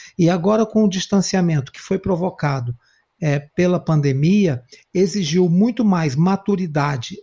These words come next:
do líder e dos liderados. E a, a autogestão passou a ser uma exigência de todas as pessoas. Então, é, não dá pro, pra ficar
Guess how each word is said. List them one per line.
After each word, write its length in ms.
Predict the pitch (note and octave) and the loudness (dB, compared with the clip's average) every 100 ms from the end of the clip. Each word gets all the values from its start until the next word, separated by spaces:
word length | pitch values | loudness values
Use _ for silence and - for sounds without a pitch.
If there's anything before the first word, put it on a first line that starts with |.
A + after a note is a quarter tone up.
| - | -8
do 260 | D3+ G3+ A3+ | -2 0 0
líder 640 | F3 F3 A#3+ G3+ A#3 - - - | 0 0 0 2 -2 -4 -8 -2
e 140 | A3+ | -2
dos 240 | G3+ B3 | 0 -2
liderados. 760 | F3+ G#3+ G3 F3 D3+ B2 C3 - - - - | -2 -2 -2 -2 -4 -6 -10 -14 -20 -10 0
E 220 | D#3 F#3+ | 2 2
a, 60 | F#3+ | 0
a 180 | - | 0
autogestão 800 | D#3+ F3+ A3+ A3+ F3+ E3+ - G3+ G3+ | 0 0 0 0 0 0 0 0 0
passou 300 | F#3 - F#3 | -2 -2 -4
a 20 | |
ser 320 | - F#3+ E3+ - _ - | 0 -2 -2 -6 _ 0
uma 300 | F#3+ G3 F#3 | 2 4 4
exigência 680 | G3 E3+ F3 D3 F#3+ F#3+ F#3 | 2 0 -4 0 2 2 -2
de 120 | E3+ | -6
todas 440 | - G3 G3+ F3 | -4 -2 -2 -4
as 100 | F#3+ | -4
pessoas. 460 | - - - C3 C3+ | -6 -4 -2 0 0
Então, 340 | C#3+ F#3+ G3 - - _ - | 0 2 2 -2 -20 _ -4
é, 460 | E3+ E3+ E3 E3+ | 0 2 2 2
não 240 | D#3+ G3 G3+ | 4 4 2
dá 160 | G3 | 0
pro, 640 | G3+ G3+ A3 G3+ F#3+ G3 F3+ _ _ - _ _ _ _ - _ _ _ - | -2 0 2 2 2 0 -6 _ _ -20 _ _ _ _ -20 _ _ _ -4
pra 140 | F3+ | -4
ficar 580 | - E3+ E3 E3+ F3+ | -4 -4 -2 0 -2